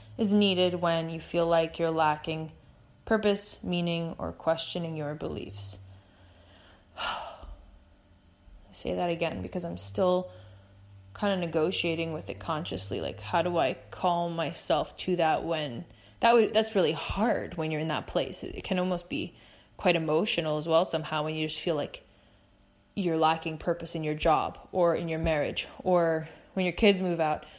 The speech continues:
But then it can also, like I was just saying, be a sort of day-to-day thing where, oh man, like, you just kinda wake up one day and it's like, I just keep doing the same thing over and over and over again, and it's eroding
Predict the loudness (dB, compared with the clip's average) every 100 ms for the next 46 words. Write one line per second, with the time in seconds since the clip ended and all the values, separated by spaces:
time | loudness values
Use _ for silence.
0 | -20 -20 0 6 6 4 2 2 4 4
1 | 4 2 4 4 2 2 0 -2 -4 -4
2 | 2 4 4 0 -4 -10 -20 -20 -20 -6
3 | 4 6 6 4 2 2 2 4 6 4
4 | 4 6 4 2 0 -4 -10 -14 -14 -10
5 | 0 2 4 2 0 -8 _ _ _ _
6 | _ -4 2 2 2 0 0 0 -6 -10
7 | -14 _ _ _ _ _ _ _ _ _
8 | _ _ _ _ _ -6 -2 -2 -2 0
9 | 0 2 2 2 0 0 -4 -4 -4 -4
10 | -8 -6 -6 -8 -16 -20 -20 -20 -20 _
11 | -4 -2 0 -2 2 0 0 0 0 -2
12 | -2 -2 0 0 0 0 0 0 -2 0
13 | 0 0 -2 -4 -4 -2 2 2 2 -2